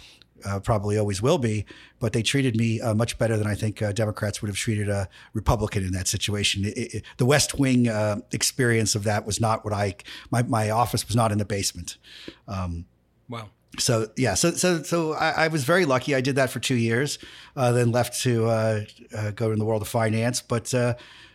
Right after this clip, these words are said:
Speaker 1: that's, that's was really my career path in the things that are related to words matter. Um, and, uh, so that's, that's, you know, that's how I got, that's how I got to where I, I, I, I was when I,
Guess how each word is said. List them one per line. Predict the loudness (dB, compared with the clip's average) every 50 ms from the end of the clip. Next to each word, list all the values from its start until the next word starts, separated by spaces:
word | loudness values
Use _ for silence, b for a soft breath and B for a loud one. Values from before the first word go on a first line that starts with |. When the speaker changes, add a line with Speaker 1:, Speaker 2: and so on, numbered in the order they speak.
| B _ -18
Speaker 1:
that's, | -10 -4 -2 0 0 0 0 0 0 -2
that's | -2 0 -2 -2 -2 -2 -2
was | -2 -2 0
really | 2 2 4 4 4
my | 4 2 0
career | 0 -2 -2 0 0 0 0
path | 0 0 2 2 2 0 0 -4 -4
in | -4 -2 0 0 0 0 0 -2 -6 -12 _ _
the | -2 -2
things | 0 2 2 2 2 4 2
that | 2 2 2
are | 2
related | 2 2 2 2 2 2 2 0 -2 -2
to | -2
words | -2 0 0 0 0 0 0
matter. | 0 0 0 -2 -4 -6 -8 -12 _ B B B B B B B B _ -10
Um, | -6 -4 -4 -2 -2 -4 -4 -4 -6 -8 -12 B B B B B B B B B B B B B B B B B B B B B B B _ _ _ _ _ _
and, | -6 -4 -2 -2 -2 -2 -2
uh, | -4 -4 -4 -4 -4
so | -4 0
that's, | 0 0 0 0 -2 -4
that's, | -4 -2 -2 -2 -2 -2 -2 0
you | 0
know, | -2
that's | -2 0 0
how | 0 0
I | 2
got, | 0 0 -2 -2 -4 -4
that's | -6 -2 0
how | 0 2
I | 2
got | 2 0 0
to | 2 2
where | 2 4 4
I, | 4 2 0 -2 -4 -8 -8
I, | -6 -6 -6 -6 -4
I, | -6 -4 -4 -4 -6 -6 -10 -12 _ _
I | -2 0
was | 2 2 2 2 2 2
when | 0 0 0
I, | 2 0 0